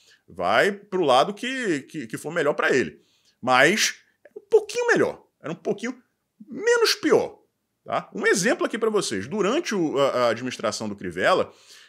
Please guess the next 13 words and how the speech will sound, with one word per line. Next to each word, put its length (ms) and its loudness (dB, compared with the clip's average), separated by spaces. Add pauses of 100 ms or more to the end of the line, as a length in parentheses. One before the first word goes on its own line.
(140)
é, 380 0
ele 360 -4
apli-, 380 -4
ele 160 -2
aplicava 400 -2
multas, 600 -4
né, 100 -6
pra 120 -8
quem 140 -8
jogasse 480 -2
lixo 340 -8
na 120 -4
rua. 360 -6